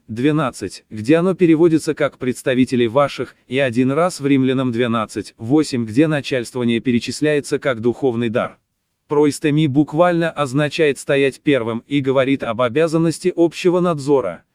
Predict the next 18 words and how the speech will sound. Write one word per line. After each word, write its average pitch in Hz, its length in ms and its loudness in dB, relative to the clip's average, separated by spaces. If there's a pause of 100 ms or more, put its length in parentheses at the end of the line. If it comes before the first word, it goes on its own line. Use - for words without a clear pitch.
(220)
типичного 165 680 0
для 127 180 0
каждого 139 460 0
пресвитера. 127 680 -2 (880)
Будучи 170 520 2
управителями 123 760 0
церкви, 147 580 0 (100)
пресвитеры 185 680 2
не 170 120 4
подвластны 156 600 0
никакому 135 580 -2
высшему 143 500 0
земному 127 460 0
авторитету 123 640 2
за 151 140 2
пределами 160 520 2
поместной 135 560 -2
церкви. 92 560 -8